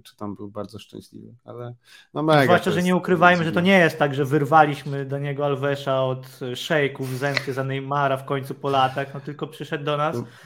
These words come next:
Speaker 2: trzydziestoośmioletni
Speaker 1: tak.
Speaker 2: gość, który od paru miesiącek jest, od paru miesięcy jest bez klubu, więc, e, tym bardziej moim zdaniem nie na miejscu i no, no, ja też powiem ci szczerze, nigdy nie rozumiałem negatywnego kibicowania,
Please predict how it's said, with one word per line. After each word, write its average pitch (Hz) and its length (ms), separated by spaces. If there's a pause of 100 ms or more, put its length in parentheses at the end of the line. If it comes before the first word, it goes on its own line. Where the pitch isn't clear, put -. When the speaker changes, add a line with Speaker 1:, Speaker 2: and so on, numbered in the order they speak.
(180)
Speaker 2:
trzydziestoośmioletni 160 1000
Speaker 1:
tak. 143 80
Speaker 2:
gość, 147 220
który 160 180
od 156 80
paru 156 220
miesiącek 156 460
jest, 175 220
od - 120
paru 165 200
miesięcy 165 360
jest 170 140
bez 196 180
klubu, 196 420
więc, 131 420
e, 139 400 (480)
tym 190 180
bardziej 165 320
moim 143 280
zdaniem 147 320
nie 147 80
na 143 120
miejscu 156 560
i 143 440 (140)
no, 185 120
no, 233 300 (460)
ja 214 280
też 214 140
powiem 214 240
ci 202 100
szczerze, 196 260
nigdy 190 240
nie 185 100
rozumiałem 175 460
negatywnego 147 600
kibicowania, 143 840